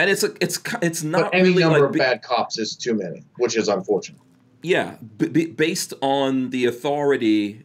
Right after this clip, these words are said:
Speaker 1: that w-, that's given to them by the people, right?
Speaker 2: So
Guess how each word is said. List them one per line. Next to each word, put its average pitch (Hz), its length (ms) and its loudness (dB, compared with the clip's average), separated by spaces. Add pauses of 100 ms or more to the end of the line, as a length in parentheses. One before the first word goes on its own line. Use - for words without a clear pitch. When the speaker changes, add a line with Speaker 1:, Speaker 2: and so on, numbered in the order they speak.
(100)
Speaker 1:
that 110 100 -2
w-, 107 200 -8
that's 101 300 -4
given 113 320 -2
to 104 140 -6
them 95 180 -6
by 98 160 -6
the 95 80 -4
people, - 400 -6 (960)
right? 107 220 -2
Speaker 2:
So 127 400 4